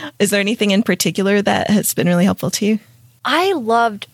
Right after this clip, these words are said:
Speaker 2: her different perspectives. So she read different books and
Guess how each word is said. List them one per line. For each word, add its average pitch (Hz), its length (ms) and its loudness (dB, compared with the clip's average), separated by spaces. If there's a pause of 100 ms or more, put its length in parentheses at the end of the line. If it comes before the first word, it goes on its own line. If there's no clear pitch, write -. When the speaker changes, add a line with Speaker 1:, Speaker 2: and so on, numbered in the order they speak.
Speaker 2:
her 220 180 2
different 214 320 -2
perspectives. 180 580 -2
So - 80 -2
she 233 300 -2
read 202 320 0
different 190 440 -2
books - 540 0
and 165 640 0